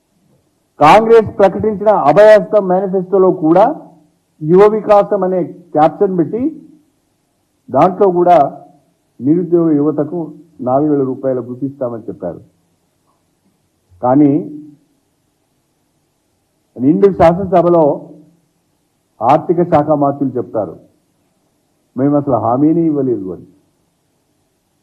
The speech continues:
ఇంతకంటే దుర్మార్గం ఇంకొకటి ఉండదు. కాంగ్రెస్ పార్టీ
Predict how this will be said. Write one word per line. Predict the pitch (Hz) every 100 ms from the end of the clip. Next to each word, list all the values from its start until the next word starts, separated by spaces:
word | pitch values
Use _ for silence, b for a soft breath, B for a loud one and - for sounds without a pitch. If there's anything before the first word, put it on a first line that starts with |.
| _ _ _ _
ఇంతకంటే | 131 165 202 185 208 214
దుర్మార్గం | 185 190 214 214 214
ఇంకొకటి | 214 190 196 180
ఉండదు. | 185 196 147 - - _ _ _ _ _ _ _ _ _ _ -
కాంగ్రెస్ | 127 180 214 220 220 190 - 175
పార్టీ | 180 202 180 208 220 277